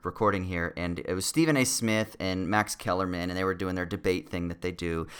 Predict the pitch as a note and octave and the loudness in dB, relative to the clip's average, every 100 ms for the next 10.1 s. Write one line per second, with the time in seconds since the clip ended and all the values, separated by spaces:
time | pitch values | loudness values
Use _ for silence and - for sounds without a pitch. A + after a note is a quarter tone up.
0 | - - G#2+ A#2+ C3 - C3 A#2+ A#2 - | -6 0 6 8 6 4 4 4 2 2
1 | G#2+ G#2+ G#2+ G2+ E2 G#2+ A2 G#2 - - | 2 2 0 2 2 2 2 0 -2 0
2 | G#2+ G2 F#2+ G2+ G#2+ G2+ G2 - G2 - | 2 2 2 0 0 -2 -2 -2 -4 -4
3 | F#2+ F#2+ A2 A2+ A#2 G#2+ G2+ G#2 - G#2+ | -4 -4 -2 0 0 0 2 0 0 0
4 | F#2+ F2+ E2+ - E2+ C#2+ - B1+ C#2+ F2 | 2 0 -4 -6 -6 -6 -6 -4 0 0
5 | - - - A#2 A#2+ D#3+ D#3+ C#3+ A2+ A#2+ | -2 -8 0 2 6 6 8 6 8 10
6 | A2+ G#2+ G#2 F#2+ E2 - B2 - C3+ C3+ | 10 8 2 0 0 2 0 4 6 6
7 | - - B2 B2+ D3 F3 G#3+ - F3 D#3 | 4 2 4 8 8 8 6 2 -2 0
8 | D#3+ D3+ D3 B2+ A#2+ - B2+ A#2+ B2+ A#2+ | 10 10 10 8 8 8 2 4 6 4
9 | G#2+ A2+ G2 G#2 A2 G#2+ G#2 G#2 B2 B2 | 0 -4 -4 -6 -6 -6 -2 0 4 6
10 | A2+ | 4